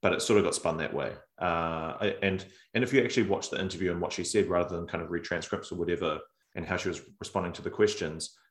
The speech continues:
I think it was quite obvious that she was saying, "No, you know, none of our positions have changed. Uh, I've ruled out a capital gains tax for as long as I've, I've been Prime Minister." And, and then where, where the kind of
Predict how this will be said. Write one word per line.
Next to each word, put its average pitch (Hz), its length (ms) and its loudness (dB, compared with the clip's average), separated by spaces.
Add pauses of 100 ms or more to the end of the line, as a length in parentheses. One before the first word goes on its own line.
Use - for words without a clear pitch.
(120)
I - 60 -2
think 139 140 0
it - 20 -2
was 127 120 0
quite 95 140 4
obvious 95 260 2
that - 180 -2
she 90 100 -4
was 85 120 0
saying, 82 360 -2
"No, 104 320 2 (100)
you 92 100 -4
know, 80 180 -4 (760)
none 104 200 4
of 95 80 4
our 95 100 6
positions 85 360 -6
have 85 100 -8
changed. 82 540 -2 (560)
Uh, 76 300 -2 (200)
I've 87 220 2
ruled 98 140 4
out 92 120 6
a 92 40 -2
capital 95 260 0
gains 87 300 0
tax 87 220 0
for 90 80 -4
as 82 100 -2
long 87 120 -2
as 85 80 -6
I've, 80 140 -4 (420)
I've 82 180 -6 (440)
been 87 160 -2
Prime 85 180 -2
Minister." 85 400 -2
And, 82 140 -6
and 101 120 2
then 92 160 2
where, 98 260 6
where 98 340 4
the 87 320 2 (640)
kind 90 280 2
of 80 200 -2